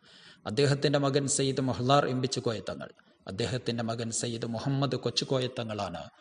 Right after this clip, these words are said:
മഹാനായ അസ്ഹരി തങ്ങളുടെ പിതാവ്. പണ്ഡിതനും സാത്വികനും വലിയ സാമൂഹിക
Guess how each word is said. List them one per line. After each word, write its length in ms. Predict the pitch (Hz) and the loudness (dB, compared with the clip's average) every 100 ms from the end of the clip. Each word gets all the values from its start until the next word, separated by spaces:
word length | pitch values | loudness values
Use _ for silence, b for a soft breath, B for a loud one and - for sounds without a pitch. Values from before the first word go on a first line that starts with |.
| b b - | b b -6
മഹാനായ 480 | 101 120 117 104 95 98 | -2 0 0 -2 -4 -4
അസ്ഹരി 460 | 107 123 - 120 | -4 -4 -2 -2
തങ്ങളുടെ 540 | 117 - 101 98 92 76 | -2 -4 -6 -6 -6 -8
പിതാവ്. 500 | - 90 87 85 82 73 _ _ _ _ _ _ b b b b b b b - | -10 -8 -4 -4 -4 -10 _ _ _ _ _ _ b b b b b b b -2
പണ്ഡിതനും 520 | 107 131 139 151 147 | 2 4 6 4 4
സാത്വികനും 640 | - 127 - 147 139 147 143 | 4 2 4 6 6 6 4
വലിയ 240 | 139 123 131 | 2 2 4
സാമൂഹിക 640 | 135 123 139 143 131 143 | 4 4 4 6 6 8